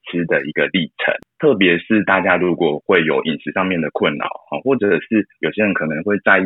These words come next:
自己的外在，哦，或者是因为吃东西而感觉到很焦虑，那我自己就是在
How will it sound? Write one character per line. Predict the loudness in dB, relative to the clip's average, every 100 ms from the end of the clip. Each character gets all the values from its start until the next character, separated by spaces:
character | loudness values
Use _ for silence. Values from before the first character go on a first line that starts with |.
| -2
自 | -4
己 | -4 -2
的 | -2
外 | 2 0 0 0
在， | 0 -2 -8
哦， | -8 -6
或 | -6
者 | -6 -4
是 | -2 2
因 | 4 4
为 | 4 0 0
吃 | 0
东 | 2 -2
西 | 0 0
而 | 0
感 | -4
觉 | -4 -4
到 | -4
很 | -6 _
焦 | 0 0
虑， | 2 0 -2 _ _ 0
那 | 2
我 | 2
自 | -2
己 | -2 -4
就 | 0 -2
是 | 0 -2
在 | 2 0